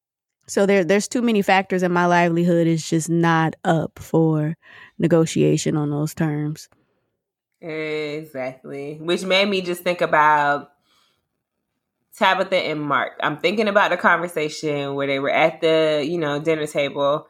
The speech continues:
Speaker 2: And to me, I love that eventually she just established this thing. None of this is up for negotiation. This is what I want.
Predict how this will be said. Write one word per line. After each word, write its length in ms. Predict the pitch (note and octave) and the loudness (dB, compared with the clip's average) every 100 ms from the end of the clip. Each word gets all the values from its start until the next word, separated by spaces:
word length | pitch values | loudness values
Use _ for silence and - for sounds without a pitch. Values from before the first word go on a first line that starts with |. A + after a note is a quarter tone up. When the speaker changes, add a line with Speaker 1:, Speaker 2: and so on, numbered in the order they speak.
| _ - _ _ | _ -20 _ _
Speaker 2:
And 840 | - D#3+ D3+ D#3 D3+ D3 D3 D3 - | 2 4 4 0 -2 -2 -4 -6 -6
to 160 | - G3 | -2 0
me, 840 | F#3 G3+ A#3 F3 D#3+ D#3+ E3 F3+ _ _ _ _ _ - | 0 0 0 0 0 -2 -4 -8 _ _ _ _ _ 2
I 140 | F#3 | 2
love 400 | F3+ F3 F#3+ F3 | 4 4 4 4
that 460 | D#3+ D#3 D#3 C#3+ - - | 2 4 2 0 -2 -2
eventually 520 | E3 D#3+ F3+ F3+ E3 | 0 2 0 0 -2
she 160 | D#3+ F3 | -2 -6
just 180 | E3+ | -6
established 640 | - - D#3+ D#3+ D3+ D#3 - | -8 0 2 2 0 -4 -6
this 160 | D3+ | -10
thing. 320 | - D3+ D3+ D3+ _ _ _ _ _ | -8 -6 -6 -10 _ _ _ _ _
None 260 | D#3+ G3+ A3 | 0 2 2
of 60 | |
this 160 | F#3+ G3 | 0 -2
is 60 | E3+ | 0
up 180 | D#3 | 0
for 100 | - | 0
negotiation. 680 | D#3 D3 D3 - D3+ D#3 C#3+ | -4 -2 -6 -4 -6 -6 -8
This 180 | C#3+ D#3+ | -12 -10
is 60 | D#3 | -8
what 140 | D3 | -2
I 80 | C#3 | -2
want. 400 | C3+ C3+ B2+ G2 | -2 -4 -4 -6